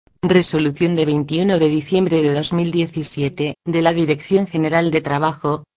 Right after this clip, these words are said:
por la que se ordena la inscripción en el Registro de Convenios y Acuerdos Colectivos de Trabajo de la Comunidad Autónoma de Extremadura,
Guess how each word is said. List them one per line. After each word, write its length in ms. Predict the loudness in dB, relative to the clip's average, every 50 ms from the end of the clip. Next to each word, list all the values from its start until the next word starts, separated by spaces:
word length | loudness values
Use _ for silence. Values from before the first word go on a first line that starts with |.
| _ _ _
por 160 | 0 2 2
la 120 | 2 2 0
que 120 | -2 -2
se 120 | -2 -2 -2
ordena 280 | 0 0 0 0 0
la 100 | 0 0
inscripción 720 | -2 -4 -6 -6 -6 -6 -6 -8 -6 -4 -4 -2 -2 0
en 120 | 0 0 0
el 120 | 0 0
Registro 540 | -2 -4 -4 -2 -2 -2 -2 0 0 0 0
de 120 | 2 2
Convenios 580 | 0 0 2 2 2 0 0 0 0 -2 -2 -4
y 40 | -4
Acuerdos 440 | -4 -2 -2 -2 0 0 -2 -2
Colectivos 580 | 0 0 0 0 0 -2 -2 -2 -2 -2 -2 0
de 100 | -2 -2
Trabajo 420 | -2 -2 -2 -2 -2 -2 0 0
de 100 | 2 2
la 160 | 4 2 2 2
Comunidad 540 | 0 -2 0 0 2 2 4 4 2 2 0
Autónoma 500 | 0 0 2 2 2 2 2 2 2 2
de 120 | 2 2 0
Extremadura, 840 | 0 -2 -2 0 0 2 2 2 0 2 0 0 0 -2 -4 -6